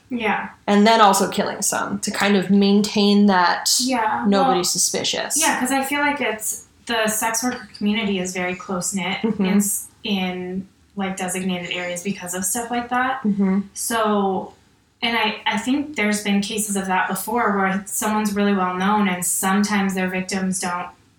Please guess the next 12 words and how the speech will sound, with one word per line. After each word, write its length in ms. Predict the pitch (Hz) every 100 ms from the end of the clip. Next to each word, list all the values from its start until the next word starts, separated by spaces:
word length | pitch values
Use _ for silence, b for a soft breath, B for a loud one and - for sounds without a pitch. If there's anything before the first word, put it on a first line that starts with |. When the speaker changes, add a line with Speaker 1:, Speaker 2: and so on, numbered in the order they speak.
| _ _ _ _ - 175
Speaker 1:
obviously 420 | 208 196 190 202 190
come 240 | - 185
back, 420 | 196 233 196 190 -
Speaker 2:
Mm-hmm. 300 | 214 190 185
Speaker 1:
but 420 | 220 208 - 196
there's 260 | 208 196
a 60 | 196
lot 220 | 185 180
of 80 | 180
people 280 | 202 190 180
who 240 | 190 185
they've 280 | 175 170 175